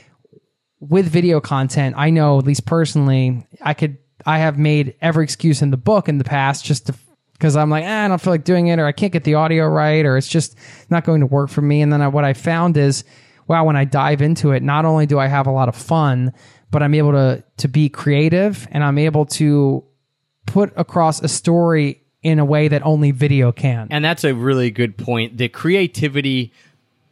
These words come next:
Speaker 2: some people are very, very good writers. Some people are great podcasters, um, like Jason. Some people are very good at video. But what I would say is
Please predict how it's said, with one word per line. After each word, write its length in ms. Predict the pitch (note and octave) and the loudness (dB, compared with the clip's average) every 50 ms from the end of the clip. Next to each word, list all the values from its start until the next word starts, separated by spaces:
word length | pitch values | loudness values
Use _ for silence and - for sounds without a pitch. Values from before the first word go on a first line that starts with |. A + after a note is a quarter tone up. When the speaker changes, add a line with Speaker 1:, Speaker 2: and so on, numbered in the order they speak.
| _ _ - - _ - | _ _ -20 -20 _ -14
Speaker 2:
some 260 | - - D#3+ D#3 D#3 | -4 -2 -2 0 0
people 260 | E3 F3 C#3+ D3 D3+ | 0 -2 0 0 0
are 80 | C#3+ B2+ | 0 0
very, 260 | A#2 C3 C3 B2+ A#2+ | 0 0 0 0 0
very 160 | A2+ B2 A#2+ | 0 -2 0
good 140 | G#2+ A2 A2 | 0 0 0
writers. 320 | C#3 E3 E3 D#3 D#3 C#3+ | 2 2 2 2 0 -2
Some 160 | - B2 A2+ - | -4 -6 -8 -8
people 280 | - A#2+ - - A2+ | -8 -10 -8 -8 -6
are 140 | G#2+ G2 F#2+ | -6 -6 -6
great 240 | - G#2+ G2+ G2+ - | -6 -6 -8 -6 -4
podcasters, 880 | A#2+ C3+ C3+ C3 - - B2+ A#2 A#2+ - - B2 A2+ A2+ - - - A2 - - - - - | -2 -2 0 -2 -2 -2 -2 -2 -2 -4 -6 -6 -6 -6 -6 -8 -12 -12 -14 -14 -16 -16 -14
um, 300 | G2 F2+ E2+ E2+ F2 F2+ | -12 -12 -12 -12 -14 -12
like 220 | F#2 F2+ - - | -12 -12 -12 -10
Jason. 360 | - C3 C3+ B2+ - C3 A#2+ - - - - _ | -8 -8 -8 -6 -8 -10 -10 -10 -12 -20 -20 _
Some 220 | - - C#3+ C3 | -4 -2 0 0
people 340 | A#2 - D3 C#3 - - C3+ | 0 -2 -2 -2 0 0 0
are 320 | B2+ C3 A#2 A2 A2 A2 G#2+ | 0 0 0 0 2 0 0
very 220 | F#2+ A#2+ A#2 A2+ | 0 0 0 0
good 140 | G2+ A#2 A2 | 0 0 -2
at 140 | A2 A2 A#2+ | -4 -6 -6
video. 440 | A2+ - G3 G3+ G#3+ F3+ D3 C3 - - - - - - | -4 -2 0 2 4 4 4 4 2 -2 -8 -20 -4 0
But 160 | D3+ E3 E3+ | 0 0 2
what 140 | E3+ E3+ F#3 | 4 4 4
I 140 | F3+ E3+ E3 | 6 6 6
would 160 | D3+ C#3+ C3 | 4 4 2
say 220 | - G3 G#3 G3 | 2 2 4 4
is 180 | F3 C#3 B2+ | 4 4 0